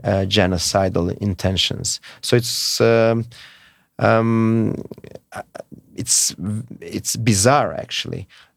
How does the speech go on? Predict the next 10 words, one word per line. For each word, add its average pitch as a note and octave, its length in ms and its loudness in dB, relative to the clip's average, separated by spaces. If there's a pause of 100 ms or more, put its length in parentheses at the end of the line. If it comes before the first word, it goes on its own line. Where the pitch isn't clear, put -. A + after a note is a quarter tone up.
um, G2+ 560 0
what G#2+ 260 2
is, - 300 -2
what, G#2 240 0
what G#2+ 160 2
is G2 140 -4
going G#2 360 0
on. G#2+ 200 2
But G#2 180 -2
we C3 400 0